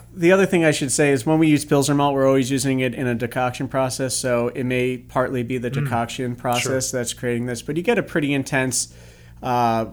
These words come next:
Speaker 1: malt character. And I, I like to describe it almost as a grape-like character.
Speaker 2: Mm. Mm-hmm.
Speaker 1: Um, so I personally really like that flavor character. If you get a great Helles and it has a light grapey note, it's like, where's that? Is that a yeast fermentation? Is that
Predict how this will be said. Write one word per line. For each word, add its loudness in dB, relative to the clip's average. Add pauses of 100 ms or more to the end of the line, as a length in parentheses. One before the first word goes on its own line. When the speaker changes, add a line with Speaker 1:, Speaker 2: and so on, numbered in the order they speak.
(640)
Speaker 1:
malt 4
character. 0
And 0
I, 2
I 2
like 0
to -6
describe 4
it 2
almost 0
as -2
a -4
grape-like -8
character. -4
Speaker 2:
Mm. -6 (220)
Mm-hmm. -4 (340)
Speaker 1:
Um, -4 (500)
so 0 (460)
I 4 (240)
personally 2
really 4
like 2
that 0
flavor 0
character. -2
If -4
you 0
get 0
a -4
great 0
Helles -2
and -4
it -4
has -2
a -4
light -4
grapey -4
note, -2
it's -10
like, -4
where's -4
that? -2
Is -6
that 0
a -2
yeast -2
fermentation? -4
Is -4
that -2